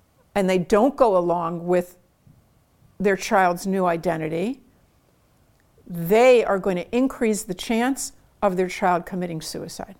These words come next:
I've talked to a lot of these parents, and, uh, I continue talking to them. And this has been,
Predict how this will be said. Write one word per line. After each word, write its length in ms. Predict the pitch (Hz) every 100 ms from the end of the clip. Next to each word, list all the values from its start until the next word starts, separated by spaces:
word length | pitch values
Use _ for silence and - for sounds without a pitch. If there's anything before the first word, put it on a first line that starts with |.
| - 185
I've 160 | 185
talked 280 | - 185 185
to 100 | 180
a 20 |
lot 220 | 165 160
of 60 | 175
these 160 | 190 -
parents, 560 | 185 165 233 - - _ _ _ _ _ _ _ _ _ -
and, 640 | 175 170 170 175 180 180 - _ -
uh, 380 | 185 180 190 196 _ _ _ _ -
I 80 | 175
continue 440 | - 185 220 202
talking 380 | 180 165 156 170
to 120 | 185
them. 260 | 170 214 349 _ _ _ _ _ _ _ _ _ _ -
And 380 | 180 175 175 175
this 300 | 180 214 214
has 160 | 220 185
been, 580 | 190 185 180 180 180